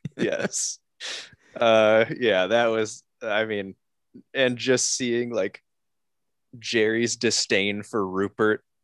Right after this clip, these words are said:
after that, and I feel like it carried into Heroes versus Villains. It was just, like, such a, such a long-lasting thing for one challenge. Um, but man, that stuck with me, and, and I love it.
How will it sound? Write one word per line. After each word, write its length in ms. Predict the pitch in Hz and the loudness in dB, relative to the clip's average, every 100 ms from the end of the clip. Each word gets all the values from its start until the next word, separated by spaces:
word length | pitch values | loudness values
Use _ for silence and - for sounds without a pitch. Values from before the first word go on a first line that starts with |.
| _ _ _ _ | _ _ _ _
after 360 | 98 95 123 104 | -2 -2 -2 2
that, 340 | 104 101 104 | 4 4 2
and 160 | 104 101 | 2 2
I 120 | 101 | 0
feel 260 | - 120 110 | 0 0 0
like 180 | 110 117 | 0 -2
it 140 | - | -6
carried 420 | - 101 107 104 | -4 -2 -2 -2
into 440 | 98 104 - 107 95 | -6 -6 -6 -6 -4
Heroes 360 | 101 98 104 104 | 0 0 0 0
versus 360 | 98 - 104 | -2 -2 -4
Villains. 520 | 98 95 87 92 - - | -2 0 0 -2 -6 -2
It 140 | 120 | 2
was 200 | 120 117 | 2 2
just, 340 | - 127 - - | 2 2 4 2
like, 340 | 110 107 - _ _ _ _ _ _ _ _ | 2 0 -6 _ _ _ _ _ _ _ _
such 560 | - - 123 113 - | -6 -2 0 0 0
a, 420 | 127 104 101 98 98 _ _ _ _ _ _ | 2 2 2 0 -4 _ _ _ _ _ _
such 340 | - 117 - | -10 -8 -4
a 320 | 120 107 110 107 _ _ _ _ _ | -2 -2 -2 -6 _ _ _ _ _
long-lasting 1080 | 120 107 101 107 104 98 101 - 113 95 - | -6 -2 0 0 -2 -2 -2 -4 -6 -8 -6
thing 220 | 98 98 | -4 -4
for 180 | - 98 | -2 0
one 340 | 98 98 98 | 2 0 0
challenge. 800 | 98 98 87 87 85 92 - - _ - | -4 -2 -2 -4 -6 -6 -8 -10 _ -2
Um, 380 | 95 85 85 90 _ - | 0 0 -2 -10 _ 0
but 180 | 95 87 | 0 0
man, 280 | 95 90 92 | -2 0 -2
that 120 | 90 | -4
stuck 300 | - 85 - | -2 -4 -4
with 180 | 95 - | -10 -8
me, 220 | 80 82 - | -10 -10 -10
and, 300 | 101 90 90 - - | -8 -8 -8 -16 -14
and 120 | 92 | -6
I 60 | 82 | -4
love 260 | 85 82 80 | -2 -2 -2
it. 180 | 78 | -8